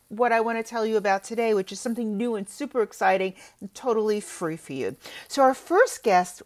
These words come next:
on Seven Days to Amazing was Carson Kressley. And a lot of you know Carson from T V, and he is the, the fairy god stylist. He was started out on Queer Eye. He's on Celebrity Apprentice. He's got a great new book we were talking about, but more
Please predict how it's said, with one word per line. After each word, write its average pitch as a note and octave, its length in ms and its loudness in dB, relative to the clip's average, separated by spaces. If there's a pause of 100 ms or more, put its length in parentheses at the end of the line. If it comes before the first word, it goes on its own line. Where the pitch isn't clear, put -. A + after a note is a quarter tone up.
(240)
on G3 240 10
Seven G3 280 2
Days F3 320 2
to - 120 -4
Amazing E3 360 -2
was C4 140 -4
Carson C#4+ 420 2
Kressley. F4 540 2 (300)
And B3 260 2
a - 80 0
lot A#3+ 240 8
of D4+ 80 0
you E4 140 4
know B3 160 6
Carson A3 500 2
from A#3+ 240 -4
T A#3 300 -4
V, F3+ 420 -2 (340)
and A3+ 240 8
he C4 380 -2
is A3 380 8
the, G#3+ 440 -4 (140)
the G#3+ 400 4 (720)
fairy C#4 320 4
god C4 400 8
stylist. F3+ 580 6
He B3+ 180 0
was B3+ 220 0
started A3 400 4
out G#3+ 180 4
on G#3+ 160 2
Queer G#3+ 360 2
Eye. A#3 240 6
He's A#3 180 -2
on F3+ 140 0
Celebrity G3+ 520 0
Apprentice. G3 540 -2 (260)
He's A3+ 200 -4
got A3 160 6
a G#3 80 2
great F#3 460 2
new A3 200 0
book F#3+ 300 -2
we B3+ 100 -2
were B3+ 80 -2
talking C4 400 -4
about, B3+ 240 2
but B3+ 160 2
more E4 220 -2